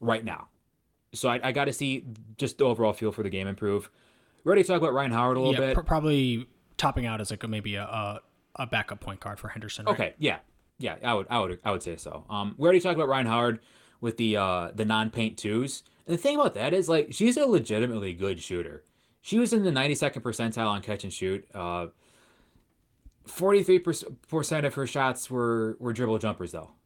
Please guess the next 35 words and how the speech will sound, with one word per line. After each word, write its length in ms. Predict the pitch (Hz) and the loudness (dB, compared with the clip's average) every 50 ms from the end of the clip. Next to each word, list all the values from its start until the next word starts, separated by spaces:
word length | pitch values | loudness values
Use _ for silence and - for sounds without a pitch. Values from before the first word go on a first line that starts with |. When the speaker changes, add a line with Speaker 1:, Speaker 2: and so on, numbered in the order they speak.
| _ - | _ -10
Speaker 1:
as 100 | - 104 | -6 -4
a 60 | 110 | -4
junior. 480 | 98 95 101 92 87 85 80 82 92 - _ _ | -4 -4 -4 -6 -6 -8 -10 -12 -14 -18 _ _
And 140 | 120 120 131 | -8 -6 -4
that's 220 | 135 139 139 - | -4 -4 -4 -4
just, 480 | - 147 131 120 - - - - - - _ _ _ _ _ - | -2 0 0 0 0 -2 -10 -14 -18 -20 _ _ _ _ _ -14
mm, 300 | 113 127 123 127 123 123 - - _ - | -12 -10 -8 -8 -8 -8 -10 -14 _ -16
Speaker 2:
It's 120 | - - 131 | -10 -6 -4
a 40 | |
high 160 | 107 135 143 - | -2 -2 -2 0
figure. 320 | - 170 156 143 123 - - - _ _ _ _ - | 0 0 0 -2 -2 -6 -8 -16 _ _ _ _ -14
Speaker 1:
it's 100 | - - | -8 -4
a 40 | 123 | -2
high 120 | 143 143 | -2 -2
figure. 360 | - 156 127 92 90 82 - - _ _ - | 0 0 0 0 -2 -6 -8 -12 _ _ -14
It's 120 | - 110 | -10 -8
a 60 | 123 | -4
high 140 | 120 123 120 | -2 -2 -2
figure. 360 | - 117 98 82 85 85 85 - | 0 -2 -2 -2 -4 -8 -8 -4
Uh, 280 | 107 110 110 110 110 110 - - - - - | -2 0 2 2 0 0 -4 -10 -20 -2 2
granted, 280 | 202 214 208 208 190 | 4 4 4 4 2
again, 300 | 202 170 196 170 117 110 | 2 4 4 2 2 2
like, 280 | 123 127 123 123 - 151 | 0 0 0 0 -2 -2
is 140 | 151 139 135 | -2 0 2
that, 260 | 165 156 147 139 - - | 2 4 2 2 -2 -2
is 120 | 156 143 | -2 0
that 120 | 151 151 147 | 0 2 2
just 160 | 147 - - | 2 0 0
college 340 | - 143 143 147 151 123 127 | 2 2 2 4 2 0 -2
basketball? 680 | 147 147 147 - - 151 160 156 151 151 151 147 - _ _ _ _ _ _ - | -2 -2 -2 -2 -2 0 2 2 2 2 0 -2 -8 _ _ _ _ _ _ -6
Like, 160 | 120 117 113 | -4 -4 -2
I 140 | 120 131 139 | 0 0 2
could 160 | 170 160 139 | 2 2 4
see 200 | - 160 156 143 | 4 4 4 6
her 320 | 139 139 131 123 120 - | 6 6 8 6 6 4